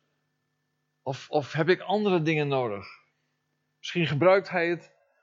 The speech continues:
en vormt hij het zo dat het bruikbaar is voor hem. Bij Mozes was het na die veertig jaar aan het hof, waar hij al die onder-, al dat onderwijs kreeg,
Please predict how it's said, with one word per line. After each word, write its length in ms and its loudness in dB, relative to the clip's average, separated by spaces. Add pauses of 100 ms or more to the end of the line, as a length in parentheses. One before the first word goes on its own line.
(120)
en 160 -2
vormt 440 0
hij 140 2
het 140 -2
zo 260 2
dat 140 4
het 160 -2
bruikbaar 380 4
is 140 -2
voor 160 -6
hem. 360 -8 (1400)
Bij 160 -2
Mozes 420 4
was 160 -4
het 380 -6
na 220 2
die 120 0
veertig 340 0
jaar 260 6
aan 120 -2
het 120 -2
hof, 520 -6 (540)
waar 240 0
hij 300 -2 (220)
al 220 -4
die 240 -4
onder-, 320 -6 (100)
al 160 -4
dat 140 -4
onderwijs 480 0
kreeg, 420 -2